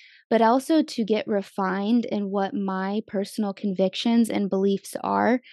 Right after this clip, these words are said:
Um, I'm still in the beginning stages of doing that. I think if you guys have been listening to the show, you know I still have maybe more questions than answers. That's why you don't usually hear me talking as much. I'm usually the one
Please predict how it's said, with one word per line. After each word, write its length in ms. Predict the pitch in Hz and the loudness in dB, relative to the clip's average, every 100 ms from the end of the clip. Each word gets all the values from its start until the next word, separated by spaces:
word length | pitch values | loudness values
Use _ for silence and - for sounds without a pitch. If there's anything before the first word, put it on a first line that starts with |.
| - - - - | -20 -20 -16 -4
Um, 180 | 190 196 | -2 2
I'm 140 | 208 | 0
still 400 | 214 - 220 240 | 0 2 4 4
in 160 | - 247 | 4 2
the 80 | 214 | 2
beginning 340 | 208 202 208 | 0 -2 -2
stages 440 | - 208 202 196 | -4 -4 -2 -4
of 120 | 196 185 | -8 -4
doing 300 | 202 202 233 | -2 2 2
that. 300 | 233 233 226 - - | 2 2 0 -4 -6
I 120 | 214 | -6
think 320 | - 208 214 | -2 -2 -2
if 100 | 226 | -2
you 100 | 220 | -2
guys 320 | 202 196 208 | 2 2 0
have 180 | - 196 | -2 -4
been 240 | 202 196 190 | -2 -2 -2
listening 480 | 196 - 208 202 | -2 -2 -4 -4
to 100 | 202 | -4
the 80 | 202 | -4
show, 320 | 214 - 190 | -2 0 2
you 180 | 214 214 | 4 2
know 180 | 202 190 | 0 0
I 120 | 196 | -2
still 440 | 190 - - 196 220 | -4 -4 0 2 2
have 360 | 202 196 202 - - - _ _ _ - | 0 0 0 -4 -20 -20 _ _ _ 2
maybe 360 | 233 269 311 | 4 8 8
more 300 | 277 233 254 | 8 8 4
questions 520 | 262 247 254 294 262 | 4 0 0 0 0
than 140 | 233 226 | 0 -4
answers. 460 | 214 220 247 262 233 | -4 -4 0 0 0
That's 240 | 208 220 | -2 -2
why 120 | 247 233 | -2 -2
you 160 | 214 | -2
don't 220 | 208 202 - - | -4 -6 -8 -10
usually 440 | 202 214 220 220 | -4 -2 0 -2
hear 300 | 208 240 214 | 0 0 0
me 360 | 196 185 208 262 | 0 0 2 2
talking 460 | 285 277 269 285 | 2 0 4 4
as 160 | 285 269 | 4 2
much. 300 | 285 285 254 | 2 0 -2
I'm 160 | 226 | -4
usually 320 | 220 214 226 214 | -4 -2 -2 -2
the 120 | 208 | -4
one 240 | 208 202 | -6 -8